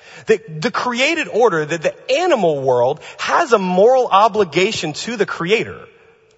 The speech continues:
I tell that to my dog all the time when Gertie doesn't listen. A moral obligation.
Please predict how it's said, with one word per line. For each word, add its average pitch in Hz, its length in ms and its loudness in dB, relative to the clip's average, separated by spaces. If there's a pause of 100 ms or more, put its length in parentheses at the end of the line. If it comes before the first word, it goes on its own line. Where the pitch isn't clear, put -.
(880)
I 131 80 -2
tell 170 160 -2
that 147 160 2
to - 80 -12
my 120 140 2
dog 107 220 -2
all 113 200 2
the 101 80 -8
time 107 240 -4
when 95 120 -10
Gertie 98 200 -10
doesn't 92 280 -12
listen. 104 300 -12 (720)
A 113 60 -4
moral 127 480 0
obligation. 110 720 -2